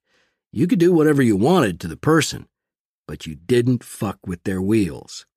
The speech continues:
Or their mother. The ten-mile ride back to the house gave Eddie too much time to think about gangs, mothers, and bikes, all of them constant problems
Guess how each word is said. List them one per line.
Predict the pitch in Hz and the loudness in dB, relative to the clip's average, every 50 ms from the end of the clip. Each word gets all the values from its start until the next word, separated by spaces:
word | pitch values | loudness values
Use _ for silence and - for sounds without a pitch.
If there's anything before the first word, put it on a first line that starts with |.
| _ _ _ _ _ _ _ _ _ _ - | _ _ _ _ _ _ _ _ _ _ -4
Or | 311 220 202 | 0 0 2
their | 165 165 143 | 2 2 2
mother. | 131 127 113 95 - - - - _ _ _ _ _ _ _ _ _ _ _ _ _ _ _ _ _ _ _ _ _ _ _ _ - - - - - - _ | 2 2 0 -2 -4 -10 -18 -20 _ _ _ _ _ _ _ _ _ _ _ _ _ _ _ _ _ _ _ _ _ _ _ _ -20 -20 -20 -20 -20 -14 _
The | 120 117 | -6 0
ten-mile | - 214 247 240 214 185 170 151 139 123 113 | 2 2 4 4 4 4 4 4 2 2 2
ride | 117 139 143 131 110 104 113 131 | 2 2 2 2 2 2 2 0
back | 120 117 113 117 113 - | 0 0 -2 -2 -2 -4
to | 113 | -6
the | 104 98 | -6 -4
house | - 127 151 135 113 123 135 - | -2 0 0 2 2 0 -2 -2
gave | - - 127 131 131 123 101 | -4 -2 0 0 0 -2 -2
Eddie | 113 123 127 127 127 | -2 0 2 2 0
too | 120 - - 135 127 | 0 -2 -2 0 2
much | 127 127 127 117 - - | 2 2 2 0 -2 -2
time | - 135 127 107 101 101 104 | -2 0 0 0 0 0 0
to | 107 113 | -2 -2
think | - - 117 113 - | -2 0 -2 0 0
about | 110 101 101 101 104 101 - - - - - - - _ _ 110 | -2 -2 -2 -2 -4 -6 -8 -16 -20 -20 -20 -20 -20 _ _ -4
gangs, | 117 139 131 127 120 120 123 139 143 131 - | 0 0 2 2 2 2 2 2 2 2 2
mothers, | 135 135 127 117 107 107 117 127 117 127 | 2 2 2 2 2 2 0 0 0 0
and | 127 120 117 117 | 0 0 2 2
bikes, | 160 147 110 - - - - - - - - _ _ _ _ _ | 2 0 0 -2 -6 -12 -12 -12 -12 -12 -16 _ _ _ _ _
all | 110 117 131 123 | -4 -2 0 0
of | 107 98 | 0 0
them | 104 95 95 | -2 -2 -4
constant | - - - 170 156 131 - - 120 104 98 - | -4 -2 0 2 2 2 0 -2 -4 -4 -4 -2
problems | - 160 147 127 110 101 98 95 117 127 | -2 0 0 0 0 -2 -2 -2 -2 -4